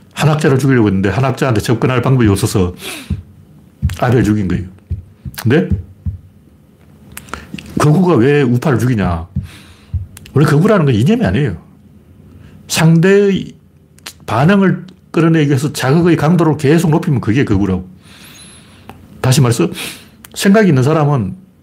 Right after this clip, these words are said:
생각을 하는데 생각을 안 하는 사람은 어떻게 하냐? 반응을 하는 거예요. 반응을 하려면 상대가 자극을 해줘야 돼. 그럼 상대의 자극을 끌어내기 위해서 내가 자극을 하는 거예요.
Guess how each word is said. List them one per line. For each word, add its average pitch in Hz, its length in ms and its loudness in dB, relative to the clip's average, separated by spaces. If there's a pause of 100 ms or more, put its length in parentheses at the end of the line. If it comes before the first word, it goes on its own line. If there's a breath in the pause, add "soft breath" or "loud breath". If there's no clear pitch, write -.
생각을 175 380 2
하는데 127 440 0 (400)
생각을 170 400 2
안 110 120 0
하는 127 160 2
사람은 190 260 2
어떻게 123 200 -2
하냐? 95 280 -4 (320)
반응을 170 340 2
하는 95 160 0
거예요. 104 160 -16 (160)
반응을 156 300 0
하려면 143 280 -2 (540 loud breath)
상대가 156 340 2
자극을 156 320 2
해줘야 156 240 2
돼. 107 200 -2 (1200 loud breath)
그럼 147 100 0
상대의 170 300 4
자극을 165 260 0
끌어내기 180 420 2
위해서 165 200 0
내가 143 180 0
자극을 143 240 2
하는 113 140 -2
거예요. 95 160 -6